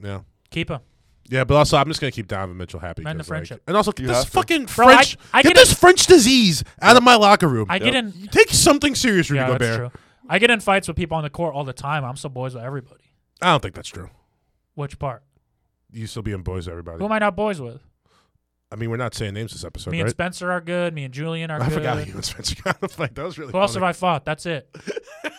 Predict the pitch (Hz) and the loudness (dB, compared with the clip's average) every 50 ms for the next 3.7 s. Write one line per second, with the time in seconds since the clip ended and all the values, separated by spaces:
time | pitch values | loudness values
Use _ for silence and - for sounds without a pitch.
0 | 311 311 320 - - - - - 262 - - - _ - - - - _ - - | -10 -10 -8 -12 -16 -14 -14 -16 -16 -16 -16 -18 _ -20 -20 -20 -20 _ -18 -20
1 | - _ - 165 180 - 120 104 120 123 123 120 - - 123 120 120 117 98 120 | -16 _ -12 -12 -12 -12 -12 -12 -10 -10 -10 -12 -10 -12 -12 -10 -12 -12 -12 -12
2 | - - _ _ _ _ _ _ _ _ - - _ 135 139 135 139 143 127 120 | -14 -14 _ _ _ _ _ _ _ _ -20 -20 _ -12 -8 -6 -6 -6 -6 -8
3 | 104 101 117 131 139 127 - - 131 135 123 117 113 117 | -12 -10 -8 -6 -6 -6 -8 -8 -8 -8 -8 -10 -12 -16